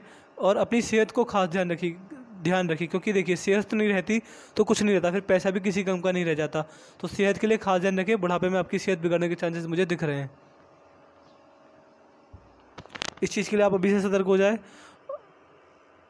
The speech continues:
आपकी जो हृदय रेखा है, ये लास्ट में आके झुक रही है। जब हृदय रेखा झुकती है तो व्यक्ति धार्मिक बन जाता है।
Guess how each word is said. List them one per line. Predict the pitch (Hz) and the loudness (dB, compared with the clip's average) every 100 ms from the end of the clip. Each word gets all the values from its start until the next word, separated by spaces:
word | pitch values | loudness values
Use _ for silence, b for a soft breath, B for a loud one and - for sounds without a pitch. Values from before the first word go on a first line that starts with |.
| _ _ _ _ - - 175 | _ _ _ _ -20 -6 -2
आपकी | 175 214 | -2 2
जो | 220 | 4
हृदय | 214 214 220 | 4 4 4
रेखा | 196 196 | 4 4
है, | 208 | 2
ये | |
लास्ट | 202 185 - | 2 0 0
में | 196 | 0
आके | 214 | 0
झुक | 185 180 | 0 0
रही | 160 | 2
है। | 156 | 2
जब | 165 | 2
हृदय | 180 185 | 0 0
रेखा | 196 196 | 0 0
झुकती | 175 - 208 | 0 -2 0
है | |
तो | 196 | 0
व्यक्ति | 190 208 | 0 -2
धार्मिक | 180 175 185 | -2 -2 -2
बन | 185 180 | -2 0
जाता | 180 185 | 0 0
है। | 196 | 0